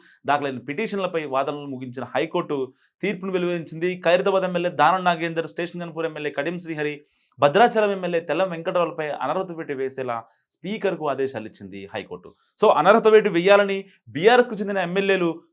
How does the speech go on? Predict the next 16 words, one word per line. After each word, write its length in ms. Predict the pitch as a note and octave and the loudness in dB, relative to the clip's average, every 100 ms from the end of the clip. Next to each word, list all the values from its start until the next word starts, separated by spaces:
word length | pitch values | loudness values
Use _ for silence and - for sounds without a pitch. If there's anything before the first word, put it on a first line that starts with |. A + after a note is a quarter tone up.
| _ | _
పాడి 240 | E3 E3+ G3 | 6 6 6
కౌశిక్ 380 | G3 F#3+ F#3+ F3+ | 2 2 0 -4
రెడ్డి, 400 | E3 D#3+ D#3+ D3+ _ | -2 -4 -6 _ _
కేపీ 260 | F#3+ G#3 A3 | 0 2 0
వివేకానంద 480 | F#3 G3 G3 F#3+ F3+ | -4 -4 0 -2 0
గౌడ్ 320 | D#3+ D#3+ C#3 | 0 -2 0
వేరువేరుగా 580 | D#3+ F#3+ F#3+ F3+ E3+ D#3+ | 0 2 2 0 0 0
హైకోర్టులో 400 | D3+ D3+ D#3+ D3 | -2 -4 -6 -4
పిటిషన్ 420 | D3+ D3 D3 D3+ C#3+ | -4 -4 -10 -8 -4
దాఖలు 240 | C#3 C#3 | -4 -4
చేసిన 260 | C3+ C3 C3 | -10 -12 -12
విషయం 260 | B2 C3+ | -8 -8
తెలిసిందే 400 | B2+ B2 C#3 D#3+ | -8 -10 -2 -2
అందరికీ. 360 | F#3 C#3 E3 B3 - _ _ _ _ _ | -2 -4 -6 -8 -10 _ _ _ _ _
పార్టీ 360 | D3+ F3 G3+ A3 | 6 6 6 -2
ఫిరాయించినందుకు 800 | G3 G3 F#3+ F3+ E3+ D3+ D#3+ | -2 -2 -2 -6 -6 -6 -8